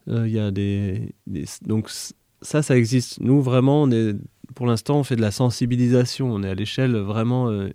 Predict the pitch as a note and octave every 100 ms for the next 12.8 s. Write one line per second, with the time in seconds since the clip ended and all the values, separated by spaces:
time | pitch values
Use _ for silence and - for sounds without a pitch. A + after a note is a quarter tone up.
0 | - F2+ A2+ A#2+ D3+ B2+ A2+ A2 B2+ A#2+
1 | - A2 G#2 F#2+ _ - _ - G#2+ C3
2 | - A2 G#2 G2 F#2 G#2+ A2 A#2+ A2+ A#2
3 | - G2 F2+ G2 - G2 F#2+ - C#3 -
4 | _ E3 - - - G2+ A2 A#2 B2+ B2+
5 | G#2 G#2+ G#2+ G#2 G2+ A#2 A2 F#2 F#2 -
6 | G2+ A#2 A#2 A#2+ G#2+ A2+ A2+ A2+ D3 -
7 | - A2 - A2 C3 - _ - - -
8 | - - - _ _ _ - - _ _
9 | _ _ _ - B2+ B2 - D#3+ D3 C#3
10 | C3 - G2 B2 C3 B2 C3 C#3 D3+ C#3
11 | B2+ A#2 A#2 G#2+ C3 C#3 C3+ - C3+ C3
12 | C3 C3+ A#2+ A#2 A2 G#2+ G2+